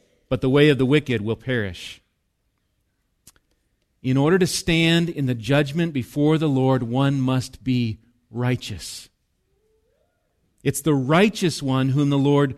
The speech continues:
knows. Or Psalm five twelve, "The righteous are blessed." It says, "For you bless the righteous, O Lord. You cover him with favor as with a shield." So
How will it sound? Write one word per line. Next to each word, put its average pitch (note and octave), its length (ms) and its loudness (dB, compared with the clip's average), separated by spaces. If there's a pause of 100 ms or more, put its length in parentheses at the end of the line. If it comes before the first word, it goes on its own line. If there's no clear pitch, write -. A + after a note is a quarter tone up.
(180)
knows. D3 440 0
Or B2+ 120 -2 (160)
Psalm E3+ 360 0
five E3 460 -2 (220)
twelve, D#3+ 580 2 (280)
"The C#3+ 80 0
righteous E3 520 4
are C#3 100 0
blessed." C3+ 460 0
It B2 60 -12
says, D3 280 0
"For D#3+ 240 0
you E3 760 2 (200)
bless E3+ 420 2
the D#3+ 160 0
righteous, D#3+ 680 2
O D#3 220 2
Lord. C3+ 580 2 (320)
You F3+ 200 0
cover F#3+ 440 0
him D#3 260 2
with D3+ 220 0
favor D3+ 640 0
as C3+ 200 -4
with D3 200 -4
a B2+ 60 -4
shield." C3 580 -6
So D3+ 320 2